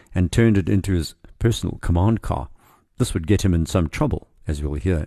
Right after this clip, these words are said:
in our next podcast. These men set about training unita as rapidly as possible at Silva Porto's abandoned airfield. They were told not to speak Afrikaans to each other, only English, so that they could pass themselves off as mercenaries. Of course,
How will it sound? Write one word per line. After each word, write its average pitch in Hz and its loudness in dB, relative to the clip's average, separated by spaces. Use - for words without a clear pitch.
in 85 0
our 76 -2
next 80 -4
podcast. - -6
These 135 6
men 131 6
set 139 4
about 120 4
training 123 6
unita 110 4
as 107 2
rapidly 98 2
as 87 -2
possible 107 0
at 95 -2
Silva 98 2
Porto's 92 -2
abandoned 87 0
airfield. 98 -2
They 120 4
were 123 6
told 156 6
not 147 4
to 165 2
speak - 2
Afrikaans 139 4
to 147 4
each 127 2
other, 87 2
only 107 4
English, 147 2
so 107 2
that 95 0
they 101 2
could - -4
pass 90 0
themselves 117 4
off 131 4
as 95 0
mercenaries. 92 2
Of - -4
course, 151 4